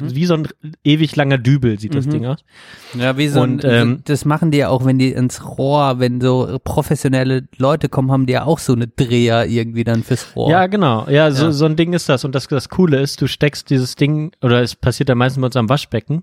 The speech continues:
Speaker 1: ähm, dann steckst du das Ding komplett unten rein, bis, bis du da, äh, wo es dann ja so, so eine Kurve macht, ne, das Rohr, bis dahin.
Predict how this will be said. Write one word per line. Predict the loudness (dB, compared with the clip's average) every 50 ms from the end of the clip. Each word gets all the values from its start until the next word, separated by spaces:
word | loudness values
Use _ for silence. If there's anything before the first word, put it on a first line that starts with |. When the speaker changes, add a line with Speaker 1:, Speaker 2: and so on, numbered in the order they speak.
| -8 -14 -20 -20 -20 -20 -20 _ _ _
Speaker 1:
ähm, | 0 2 4 4 4 4 2 2 0 -2 -4 -8 -12 _ _
dann | -6 -2 0 0 0 -2 -4 -8
steckst | -4 -4 -4 -4 -2 -2
du | -2
das | -2 0 0
Ding | 0 0 0 -2 -2
komplett | -4 -4 -4 -2 -2 -2 -2 -2 -2
unten | 0 0 0 0 0
rein, | 0 0 2 2 2 0 0
bis, | -2 -4 -4 -6 -10
bis | -8 -4 -4 -4 -4 -4
du | -4 -4 -2
da, | 0 0 0 0 0 -2
äh, | -4 -6 -8 -8 -6 -6
wo | -4 -2 -2 -2
es | -2 -2
dann | -2 -2 0
ja | 0 0
so, | 0 0 0 0 0
so | 0 0
eine | 0 0 0 -2 -4 -6
Kurve | -2 0 2 2 2 2 0 0
macht, | 0 -2 -4 -6 -10 -10 -4 -2
ne, | 0 0
das | 0 -2 -6 -6 -2
Rohr, | 0 0 0 0
bis | -2 -6 -4 -2
dahin. | 0 0 2 2 0 0 -2